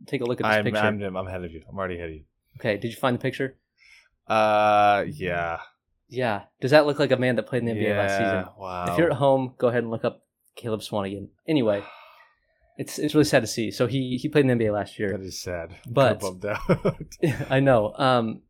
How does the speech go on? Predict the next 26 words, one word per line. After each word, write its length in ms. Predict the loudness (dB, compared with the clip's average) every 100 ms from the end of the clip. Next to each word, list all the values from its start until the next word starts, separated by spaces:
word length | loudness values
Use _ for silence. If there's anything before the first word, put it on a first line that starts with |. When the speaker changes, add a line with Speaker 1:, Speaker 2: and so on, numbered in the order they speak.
| 4
Speaker 1:
but 280 | 6 6 2
I 80 | -2
found 180 | 2 4
out 80 | 4
it 40 |
was 160 | 2 2
real 220 | 2 4
when 180 | 2 2
the, 240 | 2 0 -6
the, 80 | -12 _ _ -6
the 80 |
Blazers 540 | 0 2 2 0 -6 -6
Twitter 240 | -2 0
account 240 | 0 -2 -6
was 140 | -4
tweeting 180 | -6 -4
about 220 | 0 0
it, 60 | 0
and, 180 | -2 -4
like, 220 | -4 -6 _ _ -2
I 160 | -2
saw 160 | 0 -2
C 220 | -2 -2
J 180 | 2 2
was, 320 | 2 -4 -10
like, 180 | -10 -10